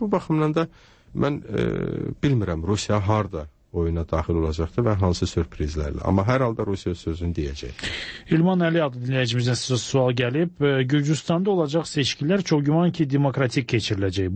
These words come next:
Speaker 2: Bundan Azərbaycan hökuməti və müxalifəti necə bəhrələnməlidir? Hansı yol tutmalıdır?
Speaker 1: Mən hesab edirəm ki, azad və ədalətli seçki hər bir millətin, hər bir dövlətin, hökumətin, müxalifətin, e, bir mədəniyyət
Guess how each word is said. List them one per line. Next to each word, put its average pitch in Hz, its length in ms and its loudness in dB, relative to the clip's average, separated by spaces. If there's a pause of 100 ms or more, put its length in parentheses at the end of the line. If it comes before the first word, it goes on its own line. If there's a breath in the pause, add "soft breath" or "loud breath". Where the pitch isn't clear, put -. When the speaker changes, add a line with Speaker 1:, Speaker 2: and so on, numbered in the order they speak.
Speaker 2:
Bundan 156 320 4
Azərbaycan 135 760 2
hökuməti 110 540 2
və 113 160 2
müxalifəti 117 640 0
necə 147 460 2 (120)
bəhrələnməlidir? 101 1000 0
Hansı 117 320 2
yol 123 240 4
tutmalıdır? 78 580 -8 (460 loud breath)
Speaker 1:
Mən 226 240 4
hesab 170 240 0
edirəm 139 320 2
ki, - 100 -8
azad 123 380 0
və - 240 0
ədalətli 101 440 0
seçki - 440 -2
hər 127 320 2
bir 101 240 -2 (160)
millətin, 98 760 2
hər 113 200 2
bir 92 180 -2
dövlətin, 90 640 0 (400 soft breath)
hökumətin, 98 720 2
müxalifətin, 90 720 0 (560 loud breath)
e, - 200 -4 (260)
bir 104 240 0 (100)
mədəniyyət 95 640 2